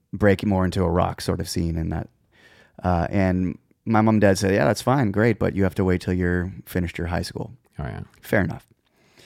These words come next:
Speaker 1: So we toured with the family until we were done our grade twelve.
Speaker 2: Yeah.
Speaker 1: And at, in, in my grade twelve, 'cause I was still doing On the Road at the time, I was not interested in doing any schoolwork at all.
Speaker 2: Yeah.
Speaker 1: So consequently, I would get, like,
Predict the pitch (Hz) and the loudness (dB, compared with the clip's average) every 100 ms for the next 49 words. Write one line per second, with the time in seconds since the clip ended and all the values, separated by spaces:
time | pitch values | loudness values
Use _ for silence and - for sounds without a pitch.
0 | - _ - - 117 101 104 104 110 87 | -20 _ -8 4 6 8 8 6 4 0
1 | 107 104 120 117 98 101 123 117 85 101 | 2 2 2 0 -2 -2 -4 -2 0 2
2 | 120 113 104 95 104 113 113 113 110 107 | 2 2 2 2 4 2 0 0 0 2
3 | 117 113 113 113 123 127 147 113 - _ | 2 0 -2 -4 -2 -2 -2 -4 -12 _
4 | - 80 - _ _ _ _ 87 92 92 | -10 -8 -8 _ _ _ _ -2 2 2
5 | 87 101 127 - _ _ _ _ _ _ | 0 -4 -12 -16 _ _ _ _ _ _
6 | _ - 95 92 110 104 - 98 107 135 | _ 0 2 2 0 -2 0 2 2 2
7 | 107 95 95 85 - 98 90 - 104 95 | 0 -2 -4 -6 -4 -6 -4 -2 -2 0
8 | 92 90 87 87 107 90 - 85 85 90 | -2 -2 -2 0 0 0 -4 -4 -4 -8
9 | _ - _ - - 107 90 87 - - | _ -20 _ -10 0 0 0 -4 -10 -6
10 | 92 95 95 92 90 90 - 90 87 85 | 0 2 4 2 0 -4 -2 -2 0 -2
11 | 85 85 87 85 - 87 85 85 87 82 | -2 0 -2 -4 -4 -2 -4 -4 -4 -2
12 | 85 85 - - - - - 92 - 98 | -2 -6 -8 -10 -10 -16 -6 -4 -2 -4
13 | - 90 90 90 95 92 90 - 90 92 | -2 -4 0 0 0 0 -2 -2 -4 -6
14 | - | -8